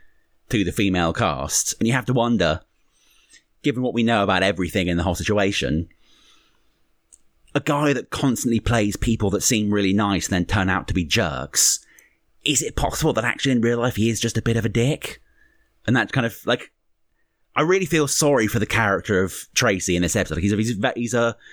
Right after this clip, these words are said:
very kind of relatable character. He's just a bit of a disaster. And as someone who's a bit of a disaster themselves, I really connect with him on a spiritual level. But then the whole episode, despite being one of my favourites, is kind of tinted with a little bit of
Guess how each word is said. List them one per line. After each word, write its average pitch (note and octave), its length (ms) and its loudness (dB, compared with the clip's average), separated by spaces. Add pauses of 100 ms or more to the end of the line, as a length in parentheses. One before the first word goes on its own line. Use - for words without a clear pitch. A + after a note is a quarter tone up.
(260)
very B2 300 0
kind A#2+ 200 0
of F#2+ 80 0
relatable G#2 680 0
character. F2+ 600 0
He's F2 180 0
just F2+ 100 -4
a - 80 -4 (140)
bit C3 120 2
of A#2 120 2
a A2+ 40 0
disaster. F#2 580 -2
And B1+ 140 -2
as F2 120 -2
someone F#2 160 -2
who's E2 100 0
a D#2+ 40 0
bit D2 100 -2
of D#2+ 60 -2
a E2 40 0
disaster E2+ 400 -2
themselves, F2 600 -2 (260)
I - 80 0
really F#2+ 220 2
connect F2 340 0
with F2 80 -4
him E2+ 80 0
on E2 80 0
a D#2+ 60 0
spiritual E2+ 440 0
level. D2+ 440 -2 (840)
But - 580 -10
then B2+ 160 2
the C3 60 2
whole C3+ 320 0
episode, A#2 360 -2 (140)
despite G#2+ 300 0
being G#2 120 0
one G2+ 100 0
of G2 40 2
my F#2 80 0
favourites, G2 400 -2
is A2+ 240 0
kind A2 260 0
of G2 140 -4 (920)
tinted A#2 520 0
with G2 120 0
a G2 40 0
little G2 240 0
bit F#2+ 140 2
of F2+ 360 -4